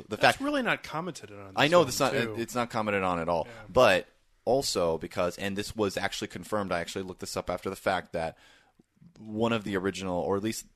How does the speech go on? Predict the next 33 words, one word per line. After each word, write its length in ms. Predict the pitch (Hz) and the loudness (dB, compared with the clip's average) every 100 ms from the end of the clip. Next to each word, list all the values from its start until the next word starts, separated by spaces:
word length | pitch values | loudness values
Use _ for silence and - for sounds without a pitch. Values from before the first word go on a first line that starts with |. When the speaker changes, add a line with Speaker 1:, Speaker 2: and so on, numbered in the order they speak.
| 95 | -10
Speaker 1:
the 100 | 104 | -2
original, 800 | 95 85 101 101 92 87 82 78 - | -2 0 -4 -2 -2 0 -2 -4 -8
um, 500 | 78 76 71 69 67 _ _ - | -8 -6 -8 -10 -14 _ _ -18
release 420 | 82 87 98 98 - | -12 -8 -8 -8 -6
date 260 | 82 71 | -8 -8
for 260 | - 90 85 | -8 -4 -4
the 80 | 80 | -4
film 400 | 85 80 78 76 | -6 -6 -8 -10
was 500 | 78 78 76 73 - | -6 -4 -2 -6 -10
going 280 | - 78 76 | -12 -12 -12
to 60 | 78 | -14
be 440 | 78 76 76 76 _ _ _ | -12 -12 -12 -16 _ _ _
August 400 | 78 78 76 - | -8 -6 -6 -10
ninth, 500 | 78 73 69 71 - - | -10 -10 -12 -16 -20 -14
the 380 | 78 73 73 71 - - | -10 -10 -14 -20 -20 -14
anniversary 500 | 82 80 82 - 85 - | -10 -8 -8 -8 -10 -2
of 280 | 104 101 90 | 2 2 2
the 120 | 87 | -2
actual 260 | 82 - 85 | -2 -6 -8
Tate 220 | 95 78 | -8 -6
murders 240 | 82 82 | -6 -4
Speaker 2:
Yeah, 60 | 85 | -2
Speaker 1:
themselves, 200 | 80 - | 2 4
Speaker 2:
he 40 | |
Speaker 1:
which 120 | 139 175 | 4 6
I 120 | 196 | 6
thought 220 | 156 135 | 6 2
that 80 | 135 | 2
was, 120 | 135 | 0
that 220 | 127 123 | 2 2
was 120 | 120 | 2
particularly 420 | - 127 123 117 107 | -2 -4 -2 -2 0
tasteless. 460 | 113 107 110 104 | 0 0 -2 -4